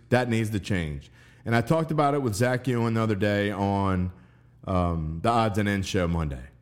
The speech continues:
It needs to change. The N B A needs to be transparent about injuries. I mean, we live in a betting world. These big leagues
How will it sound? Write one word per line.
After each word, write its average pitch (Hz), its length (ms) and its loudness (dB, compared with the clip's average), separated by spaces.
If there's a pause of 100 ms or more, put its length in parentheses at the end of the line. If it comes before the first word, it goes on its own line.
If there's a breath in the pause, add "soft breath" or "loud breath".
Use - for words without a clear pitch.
(1120)
It 180 140 4
needs 202 280 0
to 220 100 0
change. 220 480 -2
The 160 140 2
N 180 100 2
B 240 140 2
A 208 140 0
needs 175 260 0
to 160 80 0
be 135 380 0 (180 loud breath)
transparent 127 640 2
about 143 220 2
injuries. 147 600 -2 (560 soft breath)
I 113 80 0
mean, 139 220 2
we 160 100 2
live 202 220 2
in 185 60 2
a 147 40 2
betting 170 300 2
world. 73 280 -2 (320 loud breath)
These 190 380 2 (760)
big 175 300 0
leagues 151 760 -2